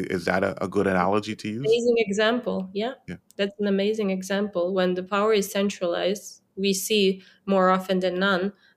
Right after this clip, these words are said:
Speaker 2: that it's being abused. And
Speaker 1: Mm-hmm.
Speaker 2: I think when you give back the power to community, the community will decide what is best for them. So I think that's also a very good example of that, yeah.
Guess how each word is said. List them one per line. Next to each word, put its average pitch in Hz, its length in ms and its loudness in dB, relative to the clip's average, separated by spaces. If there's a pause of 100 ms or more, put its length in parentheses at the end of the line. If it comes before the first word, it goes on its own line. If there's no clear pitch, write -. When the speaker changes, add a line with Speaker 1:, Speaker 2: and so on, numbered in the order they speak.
Speaker 2:
that 180 120 -2
it's 180 140 -2
being 180 340 0
abused. 180 580 -2 (1700)
And 175 300 -6
Speaker 1:
Mm-hmm. 170 300 -8
Speaker 2:
I 165 60 -6 (140)
think 180 260 -2
when 175 260 -2
you 170 280 -4
give 170 240 -6
back 165 240 -2
the 170 80 -6
power 170 340 -2
to 170 140 -8
community, 175 600 -2
the 165 120 -2
community 185 480 0
will 170 140 0
decide 170 320 0
what 160 180 0
is 165 140 -6
best 170 340 -2
for 160 120 -6
them. 156 360 -6 (460)
So - 220 -8
I 160 120 -8
think 175 240 -6
that's 170 200 -4
also 170 300 -2
a 156 40 -8
very 175 200 0
good 170 160 -2
example 156 560 -8
of 165 140 -10
that, - 200 -10
yeah. - 180 -8